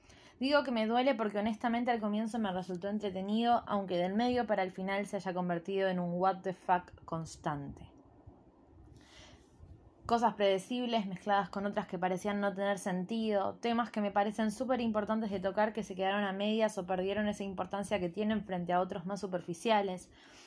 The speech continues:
y un sabor a insatisfacción que no me pude sacar por el resto de la noche. En general,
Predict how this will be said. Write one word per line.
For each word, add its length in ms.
y 60
un 140
sabor 260
a 60
insatisfacción 1000
que 120
no 120
me 100
pude 320
sacar 380
por 120
el 120
resto 260
de 80
la 80
noche. 400
En 180
general, 440